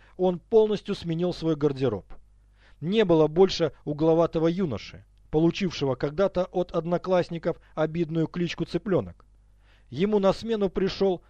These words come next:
щеголеватый, уверенный в себе модник, предпочитающий белоснежные рубашки и дорогой французский парфюм, отоваривающийся исключительно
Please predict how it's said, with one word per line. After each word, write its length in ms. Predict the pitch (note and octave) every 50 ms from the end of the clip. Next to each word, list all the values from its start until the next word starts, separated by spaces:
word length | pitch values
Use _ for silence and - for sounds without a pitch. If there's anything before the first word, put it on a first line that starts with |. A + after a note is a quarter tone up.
| _ -
щеголеватый, 840 | - - - F3 D#3+ E3+ F3 E3+ F3 E3+ F#3+ F#3 - - F3+ E3+ _ _ _ -
уверенный 500 | E3 F3 F#3 F#3 G3+ F#3+ F3+ F3 E3 D#3+
в 60 | -
себе 260 | - - E3+ D#3+ F3+
модник, 500 | F3+ F#3 F#3 D3+ A2+ F#2 F#2 E2+ - - - - - _ _ _ _ _ -
предпочитающий 880 | G#3 G3+ G#3 - - G3 - - F#3+ - - G3+ F#3+ F3+ - - F#3
белоснежные 640 | E3 D#3+ F#3 F3+ F#3 E3+ - F#3+ F3 D3 B2+ C3+ C3 B2+
рубашки 560 | C#3+ D#3 E3 F#3+ G#3 G3 - - G3+ F#3 - _ _ _ _ -
и 100 | G3 G3
дорогой 400 | F3 G3 F#3+ F#3+ F3+ G3+ G#3 F#3
французский 540 | - F#3+ F3+ E3+ - - F3+ E3 - - E3+
парфюм, 580 | - - E3+ E3 - - - C3+ A2 F2 E2 _ _ _ _ _ _ _ _ _ _ _ _ _ _ _ _
отоваривающийся 1080 | - E3+ E3+ - G3+ G3 G#3 G#3 G3 F#3+ F#3 F#3 F3+ E3+ - - E3+ - - E3+ F3+ _ -
исключительно 840 | G#3 G3 - - F#3+ G#3 G3+ - F#3+ D#3+ - D3+ C#3+ C3+ C3 B2+